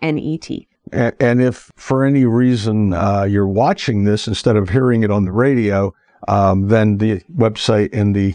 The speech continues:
Speaker 2: contact information will be on the screen. So now let's talk about a personal relationship between two people who do agree,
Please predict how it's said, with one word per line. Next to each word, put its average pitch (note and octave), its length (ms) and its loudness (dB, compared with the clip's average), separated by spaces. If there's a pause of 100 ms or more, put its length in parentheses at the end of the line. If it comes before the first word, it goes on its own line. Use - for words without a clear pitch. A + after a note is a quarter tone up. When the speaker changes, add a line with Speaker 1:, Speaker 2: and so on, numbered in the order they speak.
Speaker 2:
contact G#2+ 520 -2
information G#2 560 0
will F#2 80 0
be F#2+ 180 0
on F#2 120 0
the F#2 80 0
screen. F#2+ 420 -4 (220)
So B2 460 -2 (160)
now C#3+ 180 0
let's A#3+ 260 -4
talk D#3 320 -2
about A2 460 0 (260)
a - 60 -8
personal A#2+ 840 0 (200)
relationship G#2 1000 0 (280)
between A2+ 640 0 (300)
two G3 200 -2
people B2 680 0
who A2 260 0
do D#3+ 260 0
agree, F2 380 -2